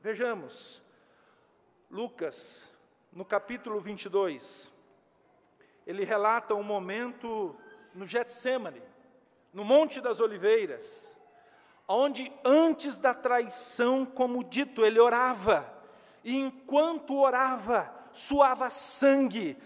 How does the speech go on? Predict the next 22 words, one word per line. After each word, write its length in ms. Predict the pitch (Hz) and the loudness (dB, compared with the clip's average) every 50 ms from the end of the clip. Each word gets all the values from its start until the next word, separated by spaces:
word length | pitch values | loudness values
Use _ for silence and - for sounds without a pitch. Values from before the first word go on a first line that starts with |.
| - - - - | -20 -20 -18 -6
Naquele 640 | 202 233 262 247 254 - - - 311 330 330 320 320 | -2 0 0 0 0 -4 -2 0 2 2 4 4 6
momento, 560 | 311 311 302 294 302 302 311 302 302 311 311 | 8 8 8 8 4 2 2 0 -2 -6 -14
sabendo 720 | - - - 285 254 240 - - 302 330 349 339 349 339 | -14 -8 -2 -2 -2 0 0 2 4 4 4 4 2 -2
que 140 | - 330 311 | -2 -2 -2
receberia 600 | 320 302 - - 311 302 294 285 277 277 302 302 | -2 -2 -2 -2 -6 -4 -2 -4 -2 0 2 0
o 60 | 294 | 0
cálice 720 | 294 - - - 302 294 285 311 311 302 311 311 - 294 285 | 0 -4 -4 2 4 6 6 6 6 4 -2 -8 -8 -6 0
da 180 | - 302 277 | 2 2 2
ira 300 | 277 294 311 294 294 294 | 2 0 -2 -2 -4 -6
de 140 | - 214 269 | -6 -8 -12
Deus, 760 | 196 160 214 226 254 262 269 277 - - - - - - - - _ _ _ _ _ _ - | -4 4 8 8 10 8 8 4 -2 -6 -8 -10 -10 -12 -14 -18 _ _ _ _ _ _ -6
entrou 600 | 254 269 277 269 269 - 320 320 320 320 311 311 | -2 -2 -2 -2 -2 2 6 8 8 8 6 0
em 80 | 320 330 | -2 -6
estado 600 | 320 - - 311 - 311 311 320 311 311 302 277 | -8 -12 -12 -6 -2 -2 0 0 -2 -4 -6 -10
de 160 | 220 214 285 | -6 -2 0
agonia, 960 | 302 302 302 - 294 302 277 277 285 302 311 302 277 240 180 147 120 110 110 - - - - - _ _ _ _ _ _ _ _ _ _ _ _ _ _ _ _ | 0 0 -2 -2 -2 -2 -2 -2 0 0 2 2 2 0 0 -2 -2 -8 -12 -18 -20 -20 -20 -20 _ _ _ _ _ _ _ _ _ _ _ _ _ _ _ _
e 60 | 165 | -18
sobre 480 | 156 - - - 262 277 285 277 285 277 | -16 -14 -6 2 6 6 6 6 4 0
a 100 | 277 285 | -2 -2
terra 480 | 285 285 233 202 190 160 - 123 127 - - - - _ _ _ _ _ _ _ _ _ _ _ | -2 -4 -2 -2 -2 -2 -4 -10 -16 -16 -18 -20 -20 _ _ _ _ _ _ _ _ _ _ _
derrama 560 | - 175 170 - 185 220 240 233 226 233 233 202 156 127 - | -12 -12 -10 -6 -6 -6 -6 -6 -8 -10 -12 -12 -14 -12 -4
gotas 720 | 180 190 208 202 - - 214 202 202 - - - - - | 0 0 0 0 -2 -6 -8 -8 -8 -12 -20 -20 -20 -20